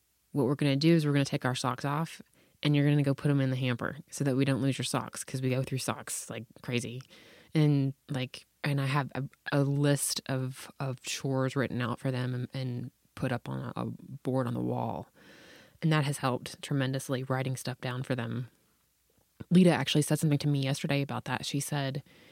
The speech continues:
"Mom, I take notes all day long." She goes, "Is it easier for you to learn something if you hear it or if you see it written down?" And I thought that was an interesting question from her. And I said, I said, "I, well, I write everything, I write notes all day long,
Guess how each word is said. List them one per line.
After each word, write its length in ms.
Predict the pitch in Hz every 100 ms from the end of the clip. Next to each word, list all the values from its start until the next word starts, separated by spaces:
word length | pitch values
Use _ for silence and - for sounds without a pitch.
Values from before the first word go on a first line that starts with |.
| - - _ _ _ _ _ _ _
"Mom, 260 | 165 175 185
I 60 | 185
take 200 | - 196
notes 280 | 165 170 -
all 100 | -
day 180 | 143 139
long." 360 | 151 160 143 139
She 120 | -
goes, 180 | 165 160
"Is 140 | 156
it 120 | 208 220
easier 340 | 208 196 190
for 140 | - 160
you 160 | 165
to 80 | 156
learn 320 | 147 151 156
something 720 | 147 156 143 147 147 143 143 131 _ _ _ _ -
if 140 | -
you 80 | 156
hear 280 | - 175 180
it 80 | 180
or 120 | 156
if 120 | 143 131
you 80 |
see 300 | 139 - 135
it 60 | 123
written 260 | - - 120
down?" 320 | 113 - 139 - _ _ _ _ _ _ _ _ _ -
And 100 | 156
I 40 |
thought 140 | 156 151
that 80 |
was 100 | 151
an 80 | 147
interesting 360 | 151 151 139 143
question 360 | - 135 -
from 160 | 127 127
her. 240 | 123 143 139
And 80 |
I 100 | 151
said, 300 | 143 139 135 - - - - - - - _ -
I 80 | 156
said, 160 | 165
"I, 140 | 151 156
well, 260 | 151 151
I 80 | 151
write 240 | 165 175 185
everything, 260 | 170 160 151
I 80 |
write 220 | 156 160 -
notes 220 | 165 156
all 120 | 151
day 160 | 147 151
long, 480 | 147 147 143 139